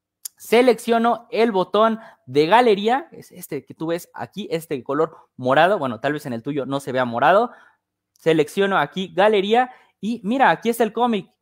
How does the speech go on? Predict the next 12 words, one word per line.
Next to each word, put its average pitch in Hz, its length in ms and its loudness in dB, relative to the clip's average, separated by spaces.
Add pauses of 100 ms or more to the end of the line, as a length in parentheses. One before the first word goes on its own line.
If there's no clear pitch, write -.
(120)
Mirás, 160 340 0
Uriel, 175 400 0
no 190 220 0
lo 196 140 -2
puedo 190 260 0
ver, 220 280 0
no 190 160 -2
lo 202 80 0
alcanzo, 196 280 -2
es 185 80 -8
muy 220 120 -4
chiquito. 208 400 -8